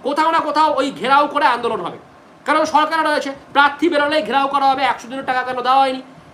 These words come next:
এটা চব্বিশের আগে আমি বলেছিলাম, এবারও আমি বলছি, একশো দিনের টাকা এবং এই বাঙালিয়ানা নিয়ে বিজেপিকে স্ট্যান্ড নিতে হবে, বিজেপিকে বলতে হবে, বিজেপিটা ঠিক করতে হবে, বিজেপিটা চাইটা কি। বিজেপি তৃণমূল কংগ্রেসের বিরুদ্ধে কি বলবে, এটা বিজেপিকে বলতে হবে। এবং আমরা অপেক্ষা করব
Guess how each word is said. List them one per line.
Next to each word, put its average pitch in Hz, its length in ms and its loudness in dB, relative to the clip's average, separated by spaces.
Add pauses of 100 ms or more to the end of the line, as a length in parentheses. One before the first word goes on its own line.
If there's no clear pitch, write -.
এটা 285 380 4
চব্বিশের 302 400 -2
আগে 294 200 2
আমি 311 140 -2
বলেছিলাম, 294 420 -2
এবারও 285 200 0
আমি 320 160 2
বলছি, 302 280 -2
একশো 262 380 -6
দিনের 330 260 -2
টাকা 240 300 0
এবং 254 240 -4
এই 285 60 -6
বাঙালিয়ানা 247 560 -2
নিয়ে 185 180 -4 (380)
বিজেপিকে 330 460 -2
স্ট্যান্ড 320 420 -2
নিতে 277 220 -4
হবে, 208 160 -2
বিজেপিকে 233 360 -6 (240)
বলতে 359 260 2
হবে, 254 200 0
বিজেপিটা 277 320 -8
ঠিক 415 260 0
করতে 311 220 -2
হবে, 254 100 -4
বিজেপিটা 262 320 -8
চাইটা 214 300 -8
কি। 147 120 -16 (840)
বিজেপি 233 400 0 (160)
তৃণমূল 285 260 -2
কংগ্রেসের 302 400 2
বিরুদ্ধে 320 280 -4
কি 381 240 4
বলবে, 214 240 2 (280)
এটা 339 200 0
বিজেপিকে 285 320 -2
বলতে 214 240 -2
হবে। 190 100 -4
এবং 226 120 -4
আমরা 269 240 4
অপেক্ষা 285 320 0
করব 302 320 -4